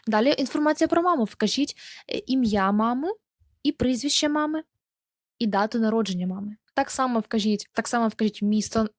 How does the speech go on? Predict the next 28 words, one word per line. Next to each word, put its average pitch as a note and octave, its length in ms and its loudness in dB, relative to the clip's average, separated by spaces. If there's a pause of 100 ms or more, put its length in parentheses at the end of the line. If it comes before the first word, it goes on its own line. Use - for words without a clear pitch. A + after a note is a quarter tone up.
(120)
е, - 80 -8
село G3+ 320 2
народження F#3+ 480 2
мами, C#4 360 0 (400)
далі, G3+ 540 2
а, F#3+ 200 -4
країну A3+ 720 0
народження A#3+ 840 0
мами, C#4+ 400 -2 (160)
місто, A3 640 0 (400)
село G#3 360 0
проживання G#3 960 0
зараз C#4+ 520 2
поточне D#4 640 -4 (120)
і D4+ 100 -2
країну A3+ 560 0
проживання F#3+ 500 -4
поточне. - 440 -10 (120)
Клікаємо C#4 460 2
Next. G#3+ 640 0 (560)
Далі C4 220 2
можна A3+ 260 0
загрузити G#3+ 440 0
сюди G3 220 -4
якісь F#3+ 300 -6
додат-, G#3 300 -2
додаткові A3 560 0
докази, D#4 440 2